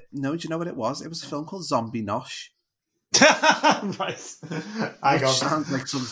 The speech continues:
Speaker 1: in Liverpool, that sounds like something a bit different.
Speaker 2: Very different.
Speaker 1: Um,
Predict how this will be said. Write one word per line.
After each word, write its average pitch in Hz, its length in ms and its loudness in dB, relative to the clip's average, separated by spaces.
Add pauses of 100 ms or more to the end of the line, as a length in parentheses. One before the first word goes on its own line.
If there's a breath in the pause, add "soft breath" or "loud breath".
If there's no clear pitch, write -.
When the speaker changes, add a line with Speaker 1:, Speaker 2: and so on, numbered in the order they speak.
(160)
Speaker 1:
in 160 140 0
Liverpool, 143 380 2
that 117 180 0
sounds 117 200 -2
like 110 100 -6
something 165 400 2
a 151 60 4
bit 127 160 0
different. 120 200 -6
Speaker 2:
Very 127 460 6
different. 123 440 2 (120)
Speaker 1:
Um, 98 400 -6